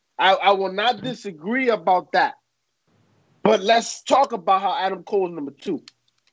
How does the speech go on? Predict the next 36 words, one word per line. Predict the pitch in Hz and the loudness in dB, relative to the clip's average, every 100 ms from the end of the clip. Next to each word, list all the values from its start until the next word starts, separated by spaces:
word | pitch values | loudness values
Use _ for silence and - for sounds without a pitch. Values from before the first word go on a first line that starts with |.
| _ - - _ _ _ _ _ - _ _ - | _ -20 -20 _ _ _ _ _ -20 _ _ -6
And, | 180 - | -4 0
and, | 190 165 | 0 2
and | 190 | 2
this | 214 | 2
is | 254 220 | 4 4
a | |
wrestler | 214 214 226 | 4 2 0
of | 190 | -2
the | 175 | -2
year | 233 277 | -2 -2
last | 233 196 - | -2 -4 -6
year | 190 180 170 - | -4 -2 -4 -8
in | 185 156 | -6 -6
the | - 214 | -6 -4
E. | 147 - _ _ _ _ _ _ - | -4 -6 _ _ _ _ _ _ 2
Like, | 185 196 185 139 - _ _ _ _ _ _ _ _ | 6 8 6 2 -8 _ _ _ _ _ _ _ _
there's | 196 202 180 | 0 0 0
been | 208 190 | 0 0
so | - - 240 | -4 -2 0
much | 226 214 - | 0 -6 -8
talent, | 220 208 165 143 | -2 -2 -2 -6
and | 165 | -6
unfortunately, | 165 - 220 208 | -6 -4 -4 -4
some | 226 214 | -8 -4
of | 202 | -4
those | 196 | -4
talents | - 214 214 208 - - - | -4 -2 0 -2 -8 -20 -10
have | 190 | -4
made | 190 214 190 | 2 4 2
mistakes | 170 - 214 - - - _ _ _ _ - - | -4 0 0 0 -20 -20 _ _ _ _ -10 0
and | 226 196 | 0 4
now | 202 208 190 | 4 6 6
are, | 175 160 - _ _ - | 4 -2 -8 _ _ -10
you | 170 | -2
know, | 175 | -2
blemished. | 160 190 220 277 294 - - | 0 0 0 0 -8 -14 -20